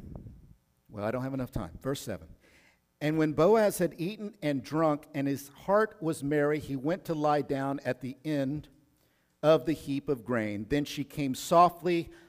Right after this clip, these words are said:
uncovered his feet, and lay down. At midnight, the man startled and turned over." We're gonna find out the character of Boaz right here. "And behold, a woman lay at his feet.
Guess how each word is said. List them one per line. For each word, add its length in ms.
uncovered 640
his 280
feet, 520
and 180
lay 480
down. 520
At 200
midnight, 640
the 120
man 300
startled 720
and 240
turned 480
over." 540
We're 60
gonna 140
find 300
out 240
the 80
character 420
of 100
Boaz 400
right 160
here. 240
"And 120
behold, 640
a 40
woman 440
lay 180
at 80
his 180
feet. 440